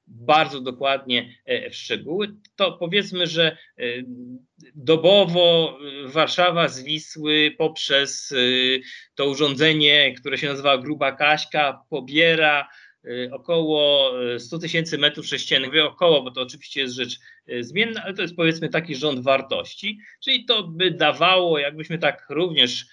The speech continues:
e, niezbyt dokładnie przeliczyli, około metra sześciennego na sekundę, podczas gdy w Warszawie, e, w Wiśle średni przepływ to jest około pięćset metrów sześciennych na sekundę. Wczoraj akurat był trochę mniejszy,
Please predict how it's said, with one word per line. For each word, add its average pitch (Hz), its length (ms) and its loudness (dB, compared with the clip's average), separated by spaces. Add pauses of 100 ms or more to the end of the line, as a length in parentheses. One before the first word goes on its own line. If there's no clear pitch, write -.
(180)
e, 120 60 -4 (360)
niezbyt 147 480 -2
dokładnie 139 460 -4
przeliczyli, 147 840 -2 (200)
około 160 500 0
metra 151 420 -2
sześciennego 139 580 -4
na 131 120 -4
sekundę, 123 600 -8 (320)
podczas 185 420 -6
gdy 170 140 -2
w 156 140 -8
Warszawie, 165 920 0 (240)
e, 147 200 -2
w 143 140 -12
Wiśle 147 500 0
średni 185 500 -4
przepływ 170 560 -2
to 208 60 -4
jest - 200 -8
około 185 440 -2
pięćset 170 460 -4
metrów 104 260 -8
sześciennych 101 380 -10
na 107 80 -12
sekundę. 85 480 -20 (360)
Wczoraj 220 440 4
akurat 180 340 -2
był 170 140 -10
trochę 165 300 -6
mniejszy, 160 880 0